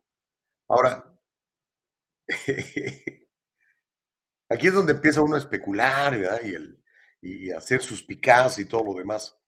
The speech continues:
porque pareciera que, que le quieren dar en la torre a Biden. Desde que, desde que el viejito anunció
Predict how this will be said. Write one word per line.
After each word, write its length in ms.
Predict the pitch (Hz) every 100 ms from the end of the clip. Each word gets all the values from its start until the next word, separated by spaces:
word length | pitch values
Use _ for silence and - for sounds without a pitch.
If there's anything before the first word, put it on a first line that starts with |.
| _ _ _ _ _ _
porque 260 | 101 98 98
pareciera 960 | - 110 104 - 170 139 110 - _ _ _ _ _ _ _ _ _
que, 580 | - 101 98 - - _ _ _ _ _ _ _ _ _ _ _ -
que 100 | 104
le 100 | 104
quieren 260 | 135 156
dar 120 | 147
en 100 | 165
la 140 | 139 -
torre 260 | 131 151
a 60 | 107
Biden. 440 | 104 175 147 - _ _ _ _ _ _ _ _ _ _ _ _ _ _ _ 107
Desde 320 | 113 101 -
que, 540 | 113 107 98 - _ _ _ _ -
desde 200 | 113 120
que 100 | 123
el 60 |
viejito 340 | 123 117 190 214
anunció 680 | 170 143 139 127 107 -